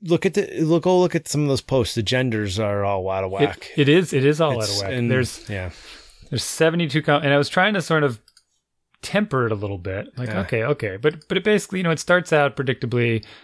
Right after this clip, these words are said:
Speaker 2: "My daughter finished her work in an hour today and yesterday.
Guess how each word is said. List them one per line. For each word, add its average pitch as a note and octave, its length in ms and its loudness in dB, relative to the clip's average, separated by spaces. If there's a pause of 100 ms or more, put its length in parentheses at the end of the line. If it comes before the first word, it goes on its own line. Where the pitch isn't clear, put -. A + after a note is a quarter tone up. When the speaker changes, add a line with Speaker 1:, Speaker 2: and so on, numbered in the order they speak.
(120)
Speaker 2:
"My C#3 80 2
daughter D3 260 6
finished D3+ 360 0
her C#3+ 40 4
work C3 240 2
in B2 60 -2
an A#2 80 0
hour B2 260 2
today A#2 300 0
and A2 80 -2
yesterday. G#2+ 600 -2